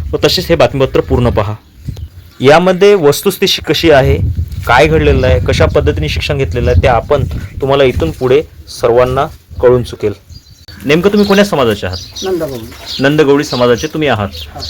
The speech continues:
Speaker 1: ते चाळीस वर्ष झाले, तर मग तुमचा जो उदरनिर्वाह आहे, तुमच्या समाजात असं ऐकलं जाते का तुमचं गाई म्हशीचं पालन पोषण करणे, जे काय त्याच्यावर उत्पन्न होईल, त्याच्या माध्यमातून आपला नीटनेटका प्रपंच आणि मुलाबाळांना शिकवणे
Speaker 2: शिकवणे.
Speaker 1: एवढाच आहे.
Speaker 2: एवढं.
Speaker 1: तर आम्हाला माहिती पडलं का तुमच्याकडे तुमचा प्रपंच चालवण्याकरता गाई म्हशी पण नाही आहे?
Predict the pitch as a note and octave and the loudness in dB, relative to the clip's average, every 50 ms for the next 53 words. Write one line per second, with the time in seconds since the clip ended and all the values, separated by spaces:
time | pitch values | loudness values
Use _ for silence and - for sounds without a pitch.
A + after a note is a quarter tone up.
0 | - - - - - - - - G2 F#2 - - C3+ D3 F3 F3 F#3+ F#3+ F#3 - | -16 -16 -20 -20 -20 -14 -6 -4 -4 -2 0 2 2 2 2 0 -2 -2 -2 -2
1 | F#3+ F3+ F3 D#3 C#3+ D3 D#3+ - F3+ F3+ F#3 - - F3+ F3 G#3 G3+ G#3 G#3 F#3 | -2 -2 0 0 0 0 -2 -2 -2 -6 -6 -6 -6 -4 -2 0 2 2 2 2
2 | F3 E3 F#3 F3+ F3+ F3+ E3+ F3 E3+ D#3 C#3+ C3+ B2+ A2 - C#3+ C#3+ D3+ D#3+ - | 2 2 0 0 2 2 2 4 4 4 2 0 -2 -4 -4 -4 -4 -4 -4 -2
3 | E3 D#3+ E3 E3 E3 D#3 C#3+ - D#3 D3 C3 D#3 D3+ D3 D3 C#3+ D#3 D3 D3 D3+ | 0 2 2 2 2 0 -2 0 0 0 0 0 0 0 0 -2 -2 -4 -2 -2
4 | D3+ D3 D3 C#3 C3+ C#3 C#3 C#3 C#3 - C#3+ C#3 - - B2+ C3 C#3 C#3 C3 C#3+ | -2 -2 -2 0 2 2 2 0 -2 -4 -6 -6 -2 -2 0 0 0 -2 -4 -4
5 | C3 - C#3 B2 - C3 B2 C3 C3 C3 B2 C3 C3+ - C#3 C#3 C3+ B2 C#3 C#3+ | -6 -6 -6 -4 -4 -4 -2 -2 -2 -2 -2 -2 0 2 2 0 0 0 -2 0
6 | C#3+ C3+ C3 - C#3+ C#3 C#3+ D3 E3 F3+ C#3 G2+ - - - - - - - C#3+ | 0 0 -2 -2 -4 -2 -2 0 0 0 0 -2 -4 -8 -14 -18 -10 -4 -4 -2
7 | - D3 C3+ C3+ B2+ C#3 C#3 C3+ C#3 C3+ - C#3+ C#3 C3+ C#3 C#3 C3 C3+ C3 - | -2 0 0 0 0 0 0 0 0 -2 -2 -2 -2 0 0 0 0 -2 -4 -2
8 | - C3+ - C3+ C3 - D3+ C#3+ B2 C3 B2 B2+ C3+ C3 C3+ C3+ C3 A#2+ A#2+ A#2 | -2 -2 0 0 0 0 0 -2 0 0 0 0 0 0 0 2 2 2 2 0
9 | A#2 B2+ D3+ D#3+ - - - C3+ A2 G2 F2+ F2 E2+ E2+ - - F#3+ D#3 C#3+ A#2+ | 0 -2 -4 -4 -4 -4 -4 -2 -2 -2 -2 -4 -6 -8 -8 -10 -8 -8 -8 -10
10 | - - - - - - - - - - - _ - - - - D3 D3+ C#3+ C3+ | -10 -12 -14 -16 -18 -20 -20 -20 -20 -20 -20 _ -16 -8 -2 2 4 4 4 4
11 | B2 - - G#2+ G2 G2 F#2+ - - D#3 C#3 - - - - - E2+ - B2+ B2+ | 2 0 -2 -4 -6 -6 -10 -12 -14 -16 -16 -16 -18 -14 -10 -6 -4 -2 0 2
12 | C#3 E3 F#3+ G#3 G3+ F3 D#3+ F3 - - G3+ F3 F3+ E3+ E3+ F3+ F#3 G3 F#3+ - | 2 4 4 4 4 4 2 0 0 0 -2 -2 0 0 0 0 -2 -4 -6 -4
13 | E3 D#3+ D#3+ E3 D#3+ - G3 G3 G3 G3 G3 G3+ G#3 G3+ G3 F3 F3 F#3 F3 E3 | -4 -2 -2 -2 -2 -2 -2 0 0 2 2 2 0 0 -2 0 0 0 0 0
14 | D#3+ - F3+ F3+ E3+ F3 F3+ E3+ E3 F3 F3 F3+ E3+ E3+ F3 E3 F#3 F3 D3 D3+ | -2 -2 -2 -4 -4 -2 0 2 2 2 2 0 0 -2 -2 0 0 2 4 4
15 | E3 F3 F3 F3+ E3+ - G3 G3 - F#3+ F3 E3 D3+ C3+ A#2+ A2 G#2+ G#2 G2+ F#2 | 4 4 2 0 -2 -2 -2 -4 -4 -4 -2 -2 0 0 0 0 -2 -2 -2 -6